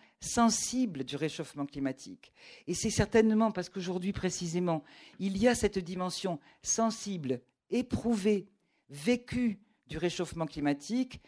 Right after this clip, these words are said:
Ce n'est pas la peine d'être dans un laboratoire aujourd'hui pour constater le réchauffement climatique. Si on regarde des photos des glaciers, euh, dans les Pyrénées ou dans les Alpes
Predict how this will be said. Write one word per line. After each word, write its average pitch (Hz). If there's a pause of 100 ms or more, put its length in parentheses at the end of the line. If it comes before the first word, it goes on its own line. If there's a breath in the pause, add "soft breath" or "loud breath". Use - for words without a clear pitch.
Ce -
n'est 131
pas 214
la 214
peine 208
d'être 156
dans 143
un 139
laboratoire 180
aujourd'hui 151 (380 loud breath)
pour -
constater 226
le 165
réchauffement 147
climatique. 143 (360 loud breath)
Si -
on 180
regarde 185 (340 loud breath)
des 160
photos 214
des 147
glaciers, 196 (280 loud breath)
euh, 139
dans 170
les 185
Pyrénées 185 (460 soft breath)
ou 165
dans 175
les 180
Alpes 180